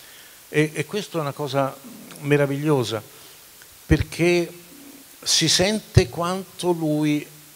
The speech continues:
ha il senso del cinema. Il cinema è un'espressione per immagine. Quando lavoriamo insieme, io, è una cosa molto chiara, lui scrive con la macchina da presa,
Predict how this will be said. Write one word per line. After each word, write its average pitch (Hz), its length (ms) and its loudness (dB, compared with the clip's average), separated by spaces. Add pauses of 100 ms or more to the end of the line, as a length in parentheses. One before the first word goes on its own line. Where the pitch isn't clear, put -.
(720)
ha 131 140 0
il 127 100 -2
senso 156 400 2
del 123 260 -4
cinema. 104 560 -2 (760)
Il 113 180 -10
cinema 180 500 -2
è - 60 -10
un'espressione 139 720 -4
per 139 100 -6
immagine. 117 580 -8 (920)
Quando 190 720 2 (760)
lavoriamo 165 480 0
insieme, 117 500 0 (320)
io, 208 400 0 (340)
è 180 120 -8
una 202 180 2
cosa 190 180 -2
molto 202 260 -4
chiara, 117 300 -2
lui 190 220 -2
scrive 170 300 -2
con 156 100 2
la 151 80 0
macchina 139 220 -2
da 131 100 -4
presa, 196 360 -4